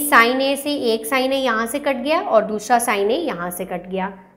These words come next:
मतलब नीचे भी sin square A था, ऊपर भी sin square A था, यहाँ पर दो cos A हैं, यहाँ पर भी cos square A है,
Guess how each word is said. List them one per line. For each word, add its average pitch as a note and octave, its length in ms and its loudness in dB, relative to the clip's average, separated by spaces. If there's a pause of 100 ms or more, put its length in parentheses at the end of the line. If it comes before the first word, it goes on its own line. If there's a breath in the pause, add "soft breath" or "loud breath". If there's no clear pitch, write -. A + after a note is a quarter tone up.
मतलब A3 260 2
नीचे A3+ 320 2
भी C4 140 0
sin A#3 260 2
square C4+ 300 2
A C4 180 2
था, C#4 60 2
ऊपर B3 260 0
भी F#3+ 160 -2
sin G3 260 -4
square G#3 280 -2
A G3+ 180 2
था, G3+ 160 -2 (460 loud breath)
यहाँ A3+ 320 6
पर C4 160 2
दो A3+ 180 4 (120)
cos B3+ 200 10
A C#4+ 140 0
हैं, D4 300 -2
यहाँ G3 200 -2
पर G3+ 140 -4
भी G3 120 -4 (120)
cos G3 240 -4
square A3 240 0
A A3 140 2
है, A3+ 180 0